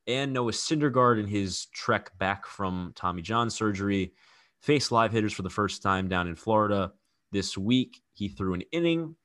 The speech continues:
against hitters down in Port Saint Lucie. He hit ninety-seven miles an hour.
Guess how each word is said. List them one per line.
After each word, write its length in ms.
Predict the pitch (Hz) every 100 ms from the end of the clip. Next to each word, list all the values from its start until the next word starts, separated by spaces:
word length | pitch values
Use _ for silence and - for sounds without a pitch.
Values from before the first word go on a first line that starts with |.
| _ _ _ -
against 480 | 101 101 98 92 -
hitters 280 | 98 90 87
down 240 | 90 87
in 60 | 78
Port 220 | 85 80
Saint 180 | 82 101
Lucie. 420 | 113 107 98 98 _
He 160 | - 139
hit 140 | 147
ninety-seven 520 | 113 107 92 - 87 85
miles 340 | 80 78 78
an 60 | 110
hour. 380 | 107 104 95